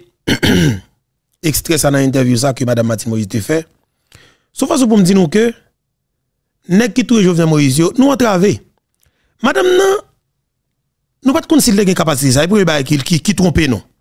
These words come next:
qui fait un problème. En fait, nous, tout journaliste attaqué. Hein? M'a cherché un journaliste, m'a cherché un journaliste qui peut attaquer Martine là, m'a pas besoin. <laughs> Ben, pas sérieux.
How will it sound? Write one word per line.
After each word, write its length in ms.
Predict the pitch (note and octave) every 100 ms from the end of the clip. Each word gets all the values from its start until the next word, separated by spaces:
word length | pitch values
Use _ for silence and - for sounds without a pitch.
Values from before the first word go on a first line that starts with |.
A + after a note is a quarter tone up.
| _ _
qui 80 | -
fait 80 | A#2+
un 160 | D#3 C#3+
problème. 420 | C#3 C3+ C3 F#2+ - _ _ _ _ _ _ -
En 40 |
fait, 160 | - -
nous, 100 | E4+
tout 180 | -
journaliste 440 | G3+ C#4 C4 D3+ -
attaqué. 360 | E3+ D3+ - - _ -
Hein? 100 | F3+ - -
M'a 120 | C4
cherché 180 | C4 D#4
un 60 | A3+
journaliste, 340 | G#3 G3+ G3
m'a 240 | F3+ F3
cherché 220 | F3 A3 G#3+
un 40 |
journaliste 340 | F3+ F3 E3
qui 60 | D3+
peut 120 | C#3 D3
attaquer 360 | D3 C#3+ -
Martine 260 | C#3+ B2+ C3
là, 80 | A#2+
m'a 80 |
pas 100 | A#2
besoin. 220 | A#2+ A#2 G#2+ - A3+ - _
<laughs> 480 | - _ - - -
Ben, 220 | C3 C#3
pas 160 | B2 D3
sérieux. 500 | - D#3+ C3 C3 C3+